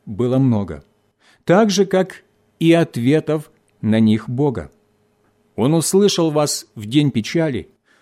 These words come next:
укрепил вас, помог вам, даже когда вы бесчестили Его, сомневаясь и трепеща, просили исполнения Его обещаний. Помните об этом,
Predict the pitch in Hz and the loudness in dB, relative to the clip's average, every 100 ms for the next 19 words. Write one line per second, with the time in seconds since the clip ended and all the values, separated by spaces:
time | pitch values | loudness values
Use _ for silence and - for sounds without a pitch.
0 | _ 180 170 147 139 151 175 123 90 - | _ -2 0 0 0 2 2 0 -4 -10
1 | - _ _ - 175 180 151 175 139 120 | -16 _ _ 0 4 6 6 2 0 -2
2 | 85 73 _ _ _ _ 101 110 202 196 | -4 -10 _ _ _ _ -4 2 2 2
3 | 202 185 190 185 180 160 160 - 165 143 | 0 0 2 2 0 -2 -6 -2 -2 -2
4 | - 101 107 123 127 - _ _ _ _ | -6 -4 -2 -2 -6 -8 _ _ _ _
5 | _ - - 151 139 131 165 160 139 - | _ -4 0 2 2 2 0 -2 -4 -6
6 | - 170 139 127 - 185 180 - 120 - | -6 -4 -4 -4 2 2 2 -2 -4 -6
7 | - _ - 160 165 - 196 202 190 - | -14 _ -4 2 2 2 2 4 4 2
8 | 185 - - 165 160 185 202 190 180 175 | 0 0 2 4 6 6 6 4 2 2
9 | 180 180 170 175 - 190 160 80 - _ | 2 2 0 -4 -4 -2 -4 -8 -12 _
10 | _ _ _ _ _ _ _ _ _ _ | _ _ _ _ _ _ _ _ _ _
11 | _ _ _ _ _ 147 180 180 180 175 | _ _ _ _ _ 0 4 4 2 0
12 | 165 139 131 120 110 85 76 | -2 -2 -4 -4 -4 -8 -14